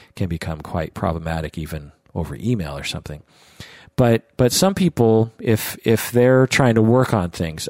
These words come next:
a good in-between measure, but, you know, a good way to sort of ramp up i-, to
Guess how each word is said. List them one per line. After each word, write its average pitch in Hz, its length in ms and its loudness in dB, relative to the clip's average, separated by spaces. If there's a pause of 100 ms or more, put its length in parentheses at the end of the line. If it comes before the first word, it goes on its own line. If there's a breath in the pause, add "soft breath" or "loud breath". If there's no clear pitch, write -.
a 104 80 2
good 123 460 4 (320 loud breath)
in-between 123 680 2
measure, 98 640 0 (480)
but, 104 220 0
you 101 100 -4
know, 90 380 -2
a 95 240 -2
good 120 180 4
way 110 160 4
to 95 140 4
sort 101 180 2
of 92 80 2
ramp 101 340 0
up 95 360 0 (560 soft breath)
i-, 95 180 -4 (140)
to 90 580 0